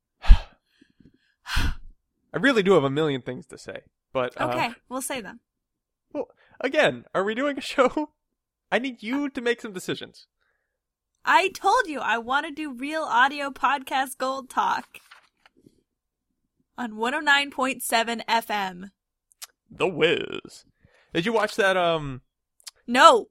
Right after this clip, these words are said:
Speaker 2: Radio
Speaker 1: Fine.
Speaker 2: stations start with K. We're on the West Coast.
Speaker 1: K-Wiz?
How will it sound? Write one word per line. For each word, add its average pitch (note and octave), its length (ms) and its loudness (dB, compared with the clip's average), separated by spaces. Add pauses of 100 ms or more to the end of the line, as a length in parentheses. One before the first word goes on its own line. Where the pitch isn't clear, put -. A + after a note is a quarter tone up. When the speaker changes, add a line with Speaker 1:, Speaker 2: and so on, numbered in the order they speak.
(180)
Speaker 2:
Radio B3+ 320 2
Speaker 1:
Fine. - 80 2
Speaker 2:
stations F4 400 -4
start - 340 0
with D4 200 -8
K. A3 380 2
We're G#3 180 -4
on B3 220 2
the C#4 80 -2
West C4 300 2
Coast. - 600 -4 (1600)
Speaker 1:
K-Wiz? - 720 -4